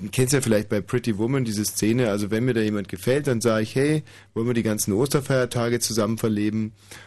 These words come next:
Und, ähm, dann kann es sein, dass ich so einer Prostituierten,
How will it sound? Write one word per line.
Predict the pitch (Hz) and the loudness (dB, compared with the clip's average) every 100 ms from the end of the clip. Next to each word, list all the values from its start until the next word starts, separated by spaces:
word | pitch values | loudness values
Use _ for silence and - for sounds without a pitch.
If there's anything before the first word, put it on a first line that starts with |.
| - - | -20 -10
Und, | 107 110 104 101 95 - | -4 -2 -2 -6 -8 -6
ähm, | 104 104 104 95 | -2 -2 -4 -4
dann | 98 98 101 92 - | -4 -4 -4 -8 -12
kann | - 107 | -8 -4
es | 101 - | -2 0
sein, | 95 101 | 0 0
dass | 101 | -2
ich | 101 | -2
so | - | -2
einer | 98 | -4
Prostituierten, | - 101 - 98 101 117 131 127 117 110 | -4 -8 -8 -6 -4 -4 -4 -6 -4 -6